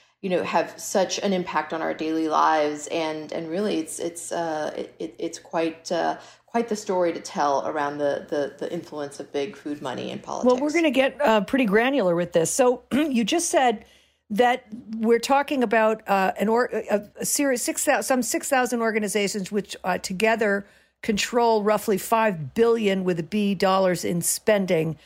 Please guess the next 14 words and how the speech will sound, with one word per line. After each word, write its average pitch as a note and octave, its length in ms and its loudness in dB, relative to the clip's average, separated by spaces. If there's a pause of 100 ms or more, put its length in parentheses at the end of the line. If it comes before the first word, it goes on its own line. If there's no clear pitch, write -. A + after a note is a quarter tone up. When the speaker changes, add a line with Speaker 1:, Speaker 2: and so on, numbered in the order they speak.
(300)
Speaker 2:
um, F3 420 2
when F#3 160 2
it G3 100 -4
comes F#3 300 0
to G#3 160 0
lobbying F3 560 2
and D#3+ 140 -2
campaign D#3+ 420 0
contributions. D3 880 -4 (300)
So C4+ 460 2
<clears throat> - 100 -20
who - 1080 0
exactly, D4+ 920 2
uh, G#3+ 440 2